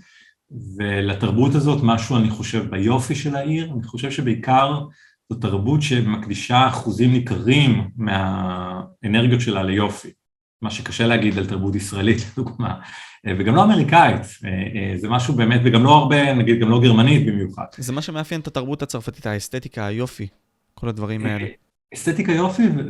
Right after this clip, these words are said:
Speaker 1: ו-, והרבה השקעה שזה קשור ברגש, באהבה, בהרבה ספרות שקשורה באהבה וברגש.
Speaker 2: זה קשור
Speaker 1: שזה
Speaker 2: גם לגרמנים בעצם, גם, אה, אם ניקח אותם.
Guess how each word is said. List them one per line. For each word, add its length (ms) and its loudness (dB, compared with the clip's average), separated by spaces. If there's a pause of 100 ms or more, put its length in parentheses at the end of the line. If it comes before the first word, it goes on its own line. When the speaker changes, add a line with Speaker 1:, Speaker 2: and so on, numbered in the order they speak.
(100)
Speaker 1:
ו-, 280 -4
והרבה 1120 0
השקעה 400 0
שזה 220 -2
קשור 400 0
ברגש, 560 2
באהבה, 600 2 (120)
בהרבה 600 -6
ספרות 500 -4
שקשורה 440 -2
באהבה 440 -4
וברגש. 640 -8
Speaker 2:
זה 140 -8
קשור 260 -6
Speaker 1:
שזה 80 -4
Speaker 2:
גם 140 -2
לגרמנים 560 -2
בעצם, 420 -4
גם, 300 -6
אה, 260 -6
אם 60 -8
ניקח 300 -6
אותם. 240 -8